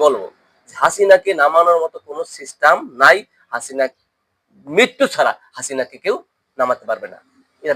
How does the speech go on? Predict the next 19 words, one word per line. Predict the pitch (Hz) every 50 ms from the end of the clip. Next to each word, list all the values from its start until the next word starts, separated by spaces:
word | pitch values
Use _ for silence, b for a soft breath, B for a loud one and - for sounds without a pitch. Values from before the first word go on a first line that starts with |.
| 127 147
বিশ্বাস | 139 - - 135 120
হয়েছিল। | 113 113 - 110 101 - _ _ - - 165
এমনকি | 180 190 190 165 165 143 156
বিশ্বাস | - - - 190 185 - -
করেন | 165 160 156 151
না, | 139 131 151 - - 143 151
আমার | 165 185 208 202 196
মধ্যে | 190 170 185 180
একটা | 170 151 131 143
এরকম | 147 - 151 143
একটা | 131 120 139
বিশ্বাস | 131 - - 139 - _ -
চলে | 175 190 185 147
আসছিল, | - - 131 151 - _ _ _ _ _ _ _ _
হয়তো | - 226 262 262 254 262 233 214
বা | 220 247 240 - -
আর | 160 147 143 143
নামাতে | 139 139 139 135 - - - 147
পারবেন | 143 127 104 110 117 110